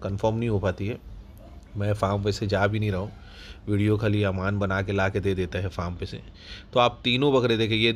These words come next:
पहला वाला बकरा भी देखें जो छोटे बारीक कान का है, माशाल्लाह बहुत ही बेहतरीन क्वालिटी के हैं। ये एक्सट्रीम क्वालिटी के सारे बच्चे हैं जो काफ़ी अच्छे लंबी गर्दन के, आप बनावट भी देख सकते हैं, इनकी गर्दनें भी काफ़ी लंबी है और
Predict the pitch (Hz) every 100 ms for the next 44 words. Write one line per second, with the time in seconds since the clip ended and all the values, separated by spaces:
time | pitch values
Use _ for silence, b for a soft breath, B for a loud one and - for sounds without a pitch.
0 | 104 110 113 117 120 110 107 113 104 98
1 | 95 98 98 - 113 107 107 98 101 104
2 | 95 92 92 95 101 - - B B B
3 | - 98 104 120 113 95 95 110 113 135
4 | 143 110 104 104 107 127 127 110 101 95
5 | 98 110 120 - 165 156 131 127 - 180
6 | 185 170 151 143 135 131 135 123 117 107
7 | - 117 147 - B B B - 107 107
8 | 104 107 104 104 120 120 113 - 95 -
9 | - 120 113 104 104 113 107 104 110 113
10 | 113 113 117 113 113 123 151 143 139 131
11 | 135 - 139 135 135 127 110 104 113 123
12 | 123 113 - 117 107 92 101 98 104 -
13 | - B B B B B B - 98